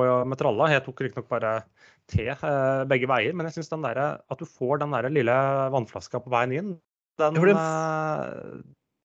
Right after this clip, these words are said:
Speaker 2: Ja, for den får du
Speaker 1: det er
Speaker 2: når du
Speaker 1: deilig.
Speaker 2: går ombord?
Speaker 1: Ja, de står og deler den i døra, så alle får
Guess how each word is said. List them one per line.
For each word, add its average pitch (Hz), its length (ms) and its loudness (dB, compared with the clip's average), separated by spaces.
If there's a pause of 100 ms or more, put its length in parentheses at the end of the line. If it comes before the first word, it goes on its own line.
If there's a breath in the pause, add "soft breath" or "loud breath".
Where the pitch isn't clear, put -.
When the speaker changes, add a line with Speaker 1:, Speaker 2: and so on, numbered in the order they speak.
(1160)
Speaker 2:
Ja, 151 80 8
for 180 80 6
den 165 100 0
får 135 160 8
du 127 60 6
Speaker 1:
det 143 80 8
er - 20 -
Speaker 2:
når - 60 4
du - 20 2
Speaker 1:
deilig. 123 140 6
Speaker 2:
går 110 80 2
ombord? - 240 2 (840)
Speaker 1:
Ja, 180 80 -4 (240)
de 190 160 -4
står 170 240 0
og 160 80 4
deler 120 160 4
den 139 160 -2
i 135 80 0
døra, 110 240 0 (160)
så 170 160 0
alle 131 160 2
får - 240 -2